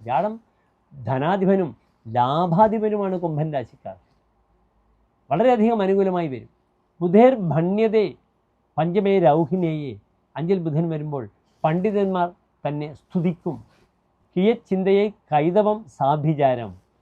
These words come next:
മന്ത്രവാദങ്ങൾ, ദുർമന്ത്രവാദങ്ങൾ, ചതി, ആഭിചാരക്രിയകൾ, ഇതൊക്കെ ചെയ്ത് കാശുണ്ടാക്കും. അതിനാൽ ഈ ഒരു സമയം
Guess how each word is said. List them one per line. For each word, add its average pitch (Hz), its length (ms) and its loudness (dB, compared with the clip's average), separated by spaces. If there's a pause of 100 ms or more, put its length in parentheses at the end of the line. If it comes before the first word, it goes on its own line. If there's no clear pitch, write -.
(400)
മന്ത്രവാദങ്ങൾ, 226 680 6
ദുർമന്ത്രവാദങ്ങൾ, 202 960 2 (640)
ചതി, 190 260 0 (220)
ആഭിചാരക്രിയകൾ, 196 960 2 (400)
ഇതൊക്കെ 214 280 -2
ചെയ്ത് 220 260 -4
കാശുണ്ടാക്കും. 170 680 0 (560)
അതിനാൽ 190 300 -2 (380)
ഈ 170 160 -6
ഒരു 240 180 -4 (140)
സമയം 160 420 -4